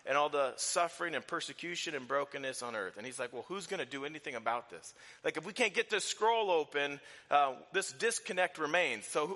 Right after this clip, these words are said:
who can do anything about this?" And, and what's the answer to that, church? Yeah, Jesus, the, the Lamb who's worthy to open the scroll.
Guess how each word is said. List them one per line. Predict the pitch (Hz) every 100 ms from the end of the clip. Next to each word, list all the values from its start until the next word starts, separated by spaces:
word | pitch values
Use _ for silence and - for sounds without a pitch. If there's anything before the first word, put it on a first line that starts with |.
| 160
who | 226 262
can | 247
do | 196 190
anything | 185 220 220 208
about | 165 131 123
this?" | 117 -
And, | 113
and | 113 117
what's | - 135
the | 131 123
answer | 113 98
to |
that, | 85 80
church? | - 82 - - _ _ _ _ _ _ _ _ -
Yeah, | 185
Jesus, | - 214 240 214 98 82 -
the, | - 143
the | 147 143
Lamb | 131 143 185 190
who's | 151 131
worthy | 131 175 175 160
to | 143
open | 156 165 156
the | 135
scroll. | - - 170 160 139 110